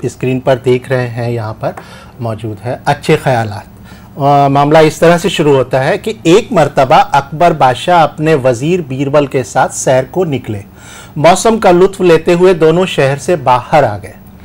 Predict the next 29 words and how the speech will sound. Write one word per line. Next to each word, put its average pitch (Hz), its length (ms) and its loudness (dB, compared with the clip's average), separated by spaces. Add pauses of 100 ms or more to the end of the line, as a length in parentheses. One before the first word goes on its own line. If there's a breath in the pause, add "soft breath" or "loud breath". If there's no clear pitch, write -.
(460 loud breath)
उनकी 190 320 2
निगाह 170 560 2
एक 175 180 2
लकड़हारे 151 680 2
पर 170 140 0
पड़ी 143 420 -2
जो 143 200 -2
लकड़ियों 156 500 -2
का 151 140 -2
गट्ठा 123 440 0
अपने 139 240 -4
सर 139 200 -2
पर 139 260 -4
रखे 123 320 -4
चला 131 300 0
आ 120 140 0
रहा 107 160 -8
था। - 240 -18 (720 loud breath)
उसको 220 320 2
देखकर 160 680 0 (160)
बादशाह 151 540 2
के 190 180 0
दिल 156 220 -2
में 175 120 -2
अचानक 156 600 -4
एक 147 140 -6
ख्याल 139 340 2
पैदा 117 320 -6
हुआ। 104 280 -12